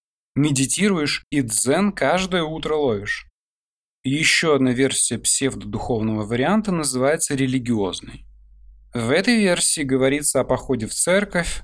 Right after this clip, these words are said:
храм, синагогу или мечеть. Ну, что вам сказать? Идите. Только наш номер телефона на всякий случай сохраните. Мы не будем касаться религии, невзирая на соблазн. Пока не будем.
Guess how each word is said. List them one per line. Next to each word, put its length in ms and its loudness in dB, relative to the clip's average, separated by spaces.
храм, 560 0
синагогу 800 0
или 240 2
мечеть. 560 -2
Ну, 340 2
что 280 0
вам 140 0
сказать? 540 -8
Идите. 520 0
Только 280 0
наш 240 2
номер 260 0
телефона 500 0
на 120 0
всякий 320 -4
случай 360 -2
сохраните. 720 -2
Мы 200 4
не 120 6
будем 280 2
касаться 460 0
религии, 440 2
невзирая 560 2
на 100 2
соблазн. 720 -2
Пока 640 0
не 180 0
будем. 460 -8